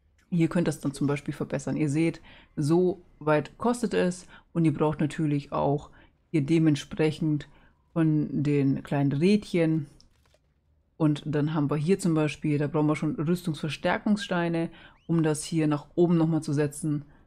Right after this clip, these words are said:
Hier brauchen wir zum Beispiel Ausrüstungsaufwertungsstein, um den auf episch, äh, auf, ja, von episch auf mystisch zu bekommen.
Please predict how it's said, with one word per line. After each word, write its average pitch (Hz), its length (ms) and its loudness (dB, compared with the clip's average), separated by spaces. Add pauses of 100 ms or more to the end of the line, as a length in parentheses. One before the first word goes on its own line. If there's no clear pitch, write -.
(840)
Hier 160 200 2
brauchen 151 200 2
wir 147 120 4
zum 151 120 0
Beispiel - 260 -6
Ausrüstungsaufwertungsstein, 160 2000 0
um 160 200 0
den 147 220 0
auf 143 320 -4
episch, 214 460 0
äh, 151 160 0
auf, 143 280 -4
ja, - 200 -6
von - 140 -6
episch 180 300 -2
auf - 140 -4
mystisch 202 440 0
zu 170 120 -6
bekommen. 156 460 0